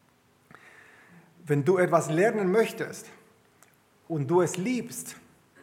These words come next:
habt ihr sicherlich auch das, die, die, äh, vermute ich mal, schon mal erlebt, wenn du etwas in deinem Leben gelernt hast. Wenn man das liebt und mag, dann kann man das schneller lernen.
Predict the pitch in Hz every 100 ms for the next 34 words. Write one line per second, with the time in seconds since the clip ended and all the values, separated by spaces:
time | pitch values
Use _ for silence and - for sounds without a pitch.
0 | - _ - 151 151 165 190 196 190 143
1 | 139 131 - 135 - 113 123 127 - -
2 | 147 - 165 - - _ _ _ _ _
3 | _ _ _ 139 135 131 127 131 - -
4 | - - - - - - _ _ _ _
5 | _ _ - 147 196 196 147 131 131 147
6 | 135 123 127 123 151 143 - 143 127 147
7 | 139 143 139 - 151 131 127 127 131 143
8 | 143 143 135 143 156 - 117 110 - 127
9 | 127 147 151 135 160 175 220 - 131 160
10 | 220 175 - - - - - - - -
11 | 170 165 156 160 147 - 160 214 185 165
12 | 143 147 110